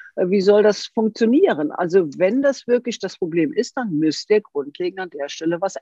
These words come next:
ändern. Dann muss das auch sich in den Preisen widerspiegeln, wenn die Nachfrage dort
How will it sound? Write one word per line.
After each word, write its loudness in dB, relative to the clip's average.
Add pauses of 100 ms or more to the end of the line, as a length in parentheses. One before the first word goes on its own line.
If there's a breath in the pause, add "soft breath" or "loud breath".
ändern. 0
Dann -4
muss 0
das -2
auch 0 (420 loud breath)
sich -2
in 0
den 2
Preisen 2
widerspiegeln, 2
wenn 2
die 2
Nachfrage -2
dort 0